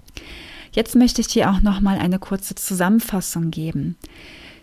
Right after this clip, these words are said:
In der Aura sind deine Energien von allen Lebensbereichen gespeichert beziehungsweise zu sehen, von deinen Gefühlen und Emotionen, Situationen oder auch frühere Leben.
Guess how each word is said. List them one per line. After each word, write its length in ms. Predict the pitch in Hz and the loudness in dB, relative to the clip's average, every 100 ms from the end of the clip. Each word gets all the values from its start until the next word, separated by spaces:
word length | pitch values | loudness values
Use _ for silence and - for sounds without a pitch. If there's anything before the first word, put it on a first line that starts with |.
| - | 2
In 120 | 208 | 4
der 220 | 208 196 - | 4 2 2
Aura 440 | 190 247 262 254 | 4 4 4 4
sind 200 | 214 196 | 2 0
deine 360 | 190 202 214 - | 2 4 4 2
Energien 580 | 190 180 165 196 214 | 0 0 0 2 2
von 260 | 220 196 - | 2 -2 -2
allen 380 | 175 185 185 185 | 0 2 2 0
Lebensbereichen 1200 | 185 185 190 190 - - 170 170 - 175 175 175 | 0 2 2 0 -2 -2 -2 -4 -4 -2 -2 -4
gespeichert 840 | 175 - - 165 170 202 240 254 | -4 -6 -2 -2 0 -2 -2 -2
beziehungsweise 760 | 202 175 - 190 190 - 185 175 | -4 -6 -2 -2 -2 -2 -4 -6
zu 280 | - - 190 | -8 -4 -4
sehen, 560 | 175 180 202 170 156 - - - - - | 0 2 4 2 0 -4 -14 -20 -20 -6
von 180 | 185 180 | -2 0
deinen 200 | 175 175 | 2 2
Gefühlen 580 | 180 - 233 240 233 | 0 4 6 8 6
und 140 | 202 196 | 4 0
Emotionen, 1000 | 190 190 - - 220 226 214 202 196 - | 0 -2 -4 0 2 4 6 4 4 0
Situationen 920 | 185 202 - 202 190 - - 185 190 185 | -4 -6 -6 -4 -4 -4 -2 2 2 2
oder 280 | 175 180 - | 0 -2 -2
auch 240 | 170 - | -4 -8
frühere 560 | - - 185 180 180 175 | -16 -10 -4 -2 -2 -4
Leben. 460 | 170 170 165 165 | -4 -2 -2 -6